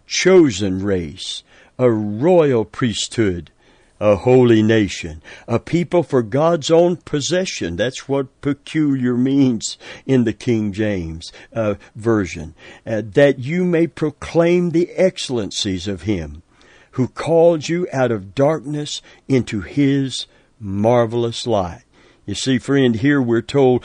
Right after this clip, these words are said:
that we're a royal priesthood and that our job is to offer up spiritual sacrifices. What are these spiritual sacrifices? I think Hebrews thirteen fifteen tells us.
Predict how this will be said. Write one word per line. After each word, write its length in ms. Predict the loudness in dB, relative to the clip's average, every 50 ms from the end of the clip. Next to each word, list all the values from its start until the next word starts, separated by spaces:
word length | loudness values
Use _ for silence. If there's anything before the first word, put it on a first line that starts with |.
| -6 -8 -2
that 160 | 0 0 2
we're 240 | 2 2 2 2 4
a 80 | 2 2
royal 460 | 2 2 4 4 4 4 2 0 -2
priesthood 760 | -2 -4 -4 -2 -2 -6 -4 -2 -2 -2 -2 -2 -4 -10 -14 _ _ _ _ _ _ _
and 100 | -8 0
that 160 | 2 4 4
our 220 | 4 4 4 2 0
job 420 | 0 2 4 4 4 4 4 2
is 140 | 0 -2 -2
to 140 | -4 -6 -2
offer 360 | 2 2 2 2 2 2 2
up 140 | 2 2 0
spiritual 580 | -4 -4 -2 0 2 2 0 0 -2 -4 -4
sacrifices. 1200 | -2 -2 -2 -2 -2 -2 -4 -8 -8 -8 -6 -6 -6 -6 -6 -8 -12 -14 -16 -18 -18 -18 -20 -20 _ _ -20 _ _
What 160 | _ 0 2
are 220 | 2 2 2 2 2
these 260 | 2 2 0 0 -2
spiritual 500 | -4 -4 0 0 0 0 0 -4 -6 -6
sacrifices? 960 | -4 -2 0 0 -2 -2 -6 -10 -10 -8 -8 -6 -6 -6 -8 -10 -10 -4 -2
I 140 | 0 0 0
think 280 | 0 -2 -2 -2 -2 -6 -14 -20 -20 -20 _
Hebrews 640 | -4 -2 -2 -2 -2 0 0 0 0 0 -4 -4
thirteen 640 | -4 -2 -2 -4 -4 _ -6 -2 0 2 2 2 0
fifteen 640 | -2 -4 -2 -2 -2 -2 -4 -4 -4 -2 -2 -4 -6
tells 400 | -6 -2 -2 0 0 -2 -4 -8
us. 240 | -10 -12 -12 -16